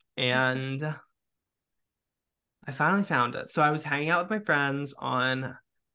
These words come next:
Friday. I went and saw my friend's new apartment, and we were like,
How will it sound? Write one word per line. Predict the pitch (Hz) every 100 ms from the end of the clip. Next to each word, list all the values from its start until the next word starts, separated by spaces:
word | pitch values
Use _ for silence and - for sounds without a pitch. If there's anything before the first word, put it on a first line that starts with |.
| _ -
Friday. | 127 117 113
I | 113 120 123
went | 123 123 131 131
and | 127 127
saw | 123 123
my | 123
friend's | 123 123 127
new | 123 123
apartment, | 120 151 127 123 151 _ - - _ _ -
and | 135 123 120 117 123 -
we | 139 131
were | 127
like, | 127 117 117